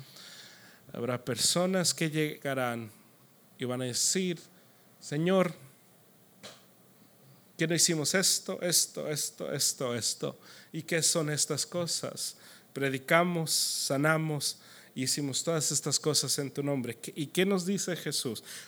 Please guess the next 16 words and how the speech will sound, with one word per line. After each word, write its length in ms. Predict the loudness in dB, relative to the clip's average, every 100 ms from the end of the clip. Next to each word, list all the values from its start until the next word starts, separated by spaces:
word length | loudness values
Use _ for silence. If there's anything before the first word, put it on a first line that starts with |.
| -8 0
Otro, 640 | 0 2 2 2 0 -4 -6
ot-, 300 | 0 0 0
otro 380 | -4 -2 -2 -2
pasaje 480 | 2 2 2 0 -2
muy 240 | 0 0
espantoso 640 | -2 -4 -4 0 0 0 0
para 180 | 0 0
todo 300 | 0 -2 -2
cristiano. 600 | 0 0 2 2 0 -6 -14 -16 -16 -16 -18 -20 -20 -20 -20 -20 -20 -6
"Yo 120 | 0
no 120 | 0
te 120 | 0 -2
conozco, 540 | 0 2 2 0 -2
apártate 880 | -4 -2 0 0 -2 -10 -10 -8 -8
de 120 | -4
mí". 380 | 0 0 0